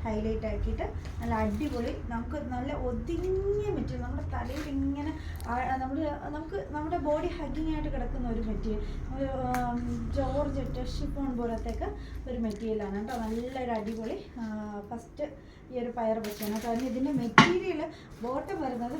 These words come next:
മെറ്റീരിയലാണ് കേട്ടോ. നമുക്കിത് എങ്ങനെ വേണമെങ്കിലും, ആ, സ്റ്റിച്ച് ചെയ്തെടുക്കാം. പലാസോ ആണെങ്കിൽ അങ്ങനെ വേ-, ആ, എടുക്കാം, നോർമൽ ആണെങ്കിൽ അങ്ങനെ സ്റ്റിച്ച് ചെയ്തെടുക്കാം. ആ ഒരു ഇതിന് വേണ്ടിയിട്ടാണ് കേട്ടോ മെറ്റീരിയൽ വന്നിരിക്കുന്നത്. ബോട്ടം നമുക്ക്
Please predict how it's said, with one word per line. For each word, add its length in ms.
മെറ്റീരിയലാണ് 680
കേട്ടോ. 180
നമുക്കിത് 380
എങ്ങനെ 320
വേണമെങ്കിലും, 420
ആ, 60
സ്റ്റിച്ച് 260
ചെയ്തെടുക്കാം. 540
പലാസോ 400
ആണെങ്കിൽ 320
അങ്ങനെ 280
വേ-, 300
ആ, 20
എടുക്കാം, 320
നോർമൽ 420
ആണെങ്കിൽ 280
അങ്ങനെ 280
സ്റ്റിച്ച് 280
ചെയ്തെടുക്കാം. 400
ആ 20
ഒരു 160
ഇതിന് 260
വേണ്ടിയിട്ടാണ് 500
കേട്ടോ 180
മെറ്റീരിയൽ 420
വന്നിരിക്കുന്നത്. 520
ബോട്ടം 280
നമുക്ക് 240